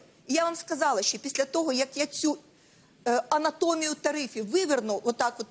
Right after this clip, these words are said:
наізнанку практично, я стану ворогом номер один. Мене вже назвали популістом,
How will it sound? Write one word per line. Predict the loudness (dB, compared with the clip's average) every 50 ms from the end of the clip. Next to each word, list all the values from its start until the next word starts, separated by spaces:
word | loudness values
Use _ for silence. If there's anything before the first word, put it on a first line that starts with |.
| -6
наізнанку | -2 -2 0 0 0 0 0 0 0 -2 -6 -12 -10
практично, | -8 -8 -8 -8 -8 -8 -6 -6 -6 -6 -8 -20 _ _ _ _ -20 -20 _ _
я | -2 0 0 0
стану | 0 0 0 0 0 0
ворогом | 2 2 2 2 2 0 0 0
номер | 2 2 2 2 2 0 0
один. | -2 -2 -2 -2 -2 -4 -8 -18 _ _ _ _ _ _ _ _ _ _ _ _ _ -20 _ _ _ _ _ _
Мене | -2 0 2 2 0
вже | 2 0 2
назвали | 2 0 0 2 2 2 2 0 -2
популістом, | -4 -6 -4 -4 -2 0 0 2 0 0 -2 -4 -4 -6